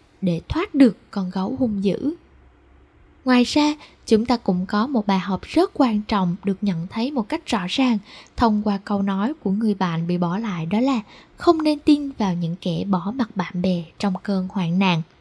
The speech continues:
Đó không phải là mọi người bạn chân thành, chúng ta cần nhìn rõ bộ mặt của họ. Từ bài học thứ hai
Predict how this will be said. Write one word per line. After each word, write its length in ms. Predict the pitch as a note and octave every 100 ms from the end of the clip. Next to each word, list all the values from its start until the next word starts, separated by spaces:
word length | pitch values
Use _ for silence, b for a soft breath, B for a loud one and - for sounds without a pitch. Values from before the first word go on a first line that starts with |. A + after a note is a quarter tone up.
| b b b b b b _
Đó 160 | C4+ F4
không 200 | F#4 E4+
phải 240 | B3 F#3 G#3+
là 120 | A#3+
mọi 180 | G3 E3+
người 200 | F#3+ F#3+
bạn 260 | F#3 D#3+
chân 220 | - G3+
thành, 260 | G3 G#3 F3 D#3+ b b b
chúng 200 | - A#3+
ta 180 | C#4 B3
cần 320 | A3+ A3 F#3+
nhìn 260 | G3 F#3+ F3
rõ 380 | F3 F3 G#3+ D4+
bộ 200 | B3+ F3
mặt 220 | F3 F#3+ -
của 120 | - G3
họ. 300 | A3 F3+ D#3+ - _ - _ _ - - _ - - -
Từ 160 | C#4+ B3+
bài 120 | A#3
học 240 | A3 F#3
thứ 120 | - D4
hai 360 | D#4 D#4+ D#4